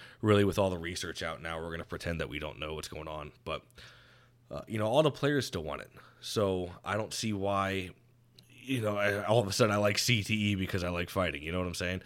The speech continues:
Um, but it's, it's just like I said, it's like a taboo subject now. And it, hockey fighting and hockey fight, I guess,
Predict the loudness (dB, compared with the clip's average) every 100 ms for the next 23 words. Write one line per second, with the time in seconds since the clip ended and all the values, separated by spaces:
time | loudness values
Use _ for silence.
0 | -12 -20 -20 _ _ -8 -8 -8 -14 -20
1 | _ _ _ _ _ _ _ -16 -8 -4
2 | -2 -4 _ -6 -2 -2 -2 -2 -2 -2
3 | 0 2 2 2 2 2 0 -2 2 4
4 | 4 4 2 0 0 0 0 -2 -2 -2
5 | -4 -8 -20 -16 -4 -2 -2 -2 2 2
6 | 2 0 2 4 4 0 -2 -4 -2 -2
7 | -2 -6 -2 0 0 -2 -4 -2 -2 -4
8 | -6